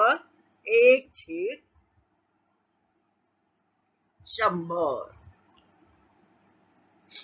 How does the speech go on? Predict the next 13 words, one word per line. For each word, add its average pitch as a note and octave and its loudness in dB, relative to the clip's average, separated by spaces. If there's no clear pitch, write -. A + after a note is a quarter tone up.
नऊ G#3 4
पूर्णांक E3 4
एक A#3+ -4
छेद F#3 -6
शंभर C3 -6
is D#3+ -12
equal G#3+ 0
to, B3 0
दशांश E3+ 0
चिन्हामध्ये F#3 -6
रूपांतर F#3+ -2
करूया F#3+ -2
त्याचं. - -6